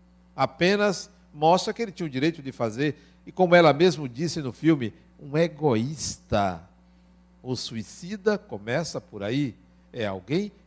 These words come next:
egoísta, que só pensa em fugir da vida, deixando todo mundo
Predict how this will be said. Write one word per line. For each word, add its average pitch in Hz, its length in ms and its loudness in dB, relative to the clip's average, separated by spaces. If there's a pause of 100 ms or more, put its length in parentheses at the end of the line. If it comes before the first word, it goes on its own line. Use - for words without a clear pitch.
(260)
egoísta, 104 1160 -6 (280)
que 131 120 -8
só 117 180 -4
pensa 160 440 -4
em 135 60 -4
fugir 147 920 -4 (360)
da 120 160 0
vida, 113 640 -6 (400)
deixando 202 560 6
todo 277 340 2
mundo 226 580 0